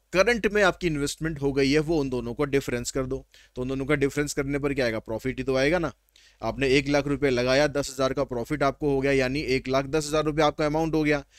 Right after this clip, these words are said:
उसमें से जो आपने लगाया था वो कितना था, एक लाख, तो एक लाख दस हज़ार में से आप एक लाख माइनस कर दोगे तो दस हज़ार प्रॉफिट बचा, तो आना आपके पास फिर भी वही है,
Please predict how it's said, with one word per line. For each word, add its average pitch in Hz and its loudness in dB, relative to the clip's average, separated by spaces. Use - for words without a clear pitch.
उसमें 165 0
से 180 2
जो 160 2
आपने 147 2
लगाया 131 4
था 123 -2
वो 131 -6
कितना 147 -2
था, 143 0
एक 123 -2
लाख, 110 -4
तो - -14
एक 147 0
लाख 139 0
दस 139 -6
हज़ार 110 -8
में 113 -10
से 151 -6
आप 131 -4
एक 123 -4
लाख 120 -6
माइनस 127 -6
कर 127 -4
दोगे 131 -4
तो 143 -6
दस 110 -10
हज़ार 139 -2
प्रॉफिट 147 -4
बचा, 147 -2
तो - -10
आना 127 -2
आपके 165 0
पास 165 0
फिर 170 0
भी 175 4
वही 127 2
है, 85 -12